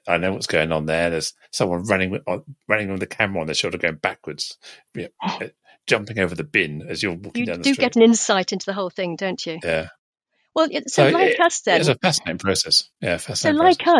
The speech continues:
Speaker 2: us, you, you were doing it for altruistic reasons. I wanted to do some
Speaker 1: Yeah.
Speaker 2: good for, you know,
Speaker 1: Yeah,
Speaker 2: for,
Speaker 1: complete-,
Speaker 2: for Chris,
Speaker 1: completely.
Speaker 2: our architect. Um,
Speaker 1: Hmm.
Speaker 2: now, don't get me wrong. I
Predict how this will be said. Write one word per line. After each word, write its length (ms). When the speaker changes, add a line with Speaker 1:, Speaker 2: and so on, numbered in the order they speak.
Speaker 2:
us, 40
you, 320
you 640
were 340
doing 320
it 260
for 680
altruistic 1080
reasons. 720
I 140
wanted 260
to 80
do 140
some 200
Speaker 1:
Yeah. 140
Speaker 2:
good 400
for, 440
you 100
know, 80
Speaker 1:
Yeah, 100
Speaker 2:
for, 220
Speaker 1:
complete-, 340
Speaker 2:
for 140
Chris, 300
Speaker 1:
completely. 80
Speaker 2:
our 100
architect. 720
Um, 280
Speaker 1:
Hmm. 80
Speaker 2:
now, 160
don't 240
get 140
me 100
wrong. 420
I 300